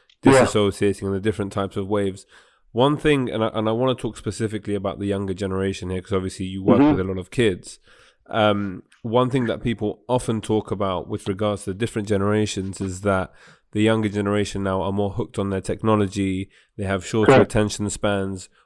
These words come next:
Speaker 2: We're lazier as a generation as well compared to our, our fathers and, and grandfathers and whatever else. Um,
Speaker 1: Yes.
Speaker 2: what's, a-, a-, and there's also a sense of entitlement and everything else. Do, do you think that's a fair generalization?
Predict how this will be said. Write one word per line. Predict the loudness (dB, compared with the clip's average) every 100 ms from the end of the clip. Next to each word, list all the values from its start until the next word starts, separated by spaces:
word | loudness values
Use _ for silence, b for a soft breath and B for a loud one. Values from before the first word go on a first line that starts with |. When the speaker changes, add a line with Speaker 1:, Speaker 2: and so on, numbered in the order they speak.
| -6
Speaker 2:
We're | 0
lazier | 4 6 4 2 2
as | 0
a | 0
generation | 0 2 0 -2 -4
as | -2
well | 2 2 2
compared | -4 -4 -4 -4
to | -4
our, | -2 0 0 -2 -6 -8
our | -6 -6
fathers | -2 2 2 2 -2 -6
and, | -10 -12 -10
and | -8 -8 -12 -4
grandfathers | -2 -2 -2 -2 -2 -2
and | 0
whatever | 2 4 4
else. | 4 2 -6 -14 b b b b
Um, | 0 4 6 6 6
Speaker 1:
Yes. | 6 4 -8 -16
Speaker 2:
what's, | -12 -4 4 4 4 -8 -14 -4
a-, | -2
a-, | 2 2
and | 2
there's | 2 4
also | 2 2 0
a |
sense | 0 -4
of | -6
entitlement | -10 -2 0 2 0 0 -2 0
and | 0
everything | 2 2 2
else. | 2 2 -2 -12 b b b b -18 -18 _ -10
Do, | -4 -6 -6 -10
do | -6
you | -4
think | -2
that's | -4 -2
a | -4
fair | 4 4 6
generalization? | 4 4 4 4 4 2 0 -8 -10